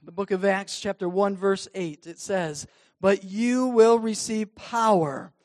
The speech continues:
when the Holy Spirit comes on you. And you will be my witnesses in Jerusalem and in Judea and in Samaria and to the ends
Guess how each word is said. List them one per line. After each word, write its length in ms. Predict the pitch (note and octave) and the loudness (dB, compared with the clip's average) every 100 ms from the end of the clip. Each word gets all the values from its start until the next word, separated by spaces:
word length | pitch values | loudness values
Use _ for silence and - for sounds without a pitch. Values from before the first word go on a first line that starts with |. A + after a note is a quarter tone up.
| _ _ | _ _
when 140 | F3+ | -10
the 100 | F3 | -8
Holy 340 | E3 G3+ G3 F#3+ | -6 0 2 2
Spirit 760 | - - G#3 F3+ B2 - - _ _ _ | -4 -8 -4 -4 -4 -10 -20 _ _ _
comes 280 | F3+ E3 | -12 -12
on 300 | - E3+ D#3+ | -10 -8 -8
you. 340 | D3+ C3 B2+ - _ _ _ _ | -10 -12 -16 -20 _ _ _ _
And 200 | E3 E3+ | -10 -4
you 220 | A3+ C4 | 0 2
will 140 | A#3 G#3 | 4 4
be 200 | A3+ A3+ | 2 0
my 240 | G#3 F#3 | 0 0
witnesses 760 | F#3 G3 A#3+ A#3+ B3 C4 B3 G3+ | 2 4 4 0 -6 -8 -8 -8
in 140 | F#3 | -6
Jerusalem 920 | D#3+ F3+ G3 A3+ - F3 D3 C3 C3+ _ _ _ _ | -4 -2 -2 -4 -6 -10 -12 -14 _ _ _ _ _
and 140 | F3+ G3+ | -6 -2
in 160 | A3 | -2
Judea 800 | F3+ F3+ G#3+ G#3+ A#3 G#3+ C#3 - - | -2 -6 -6 -4 -4 -2 -4 -10 -10
and 140 | F#3 | -6
in 100 | G3+ | -6
Samaria 840 | G3 G#3 G3 G#3 A3+ A#3 A#3+ A#3+ A#3+ _ _ F3+ | -6 -8 -4 -2 0 -2 -6 -10 -12 _ _ -16
and 120 | F3 | -6
to 120 | G3 | -2
the 200 | F#3 F#3 | 0 0
ends 480 | G#3 A3 A3 G#3 | 0 0 -2 -4